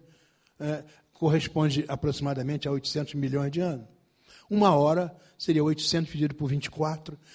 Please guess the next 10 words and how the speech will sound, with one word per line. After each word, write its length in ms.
nós 140
teríamos 280
cerca 280
de 120
trinta 280
e 40
três 280
milhões 340
de 100
anos. 300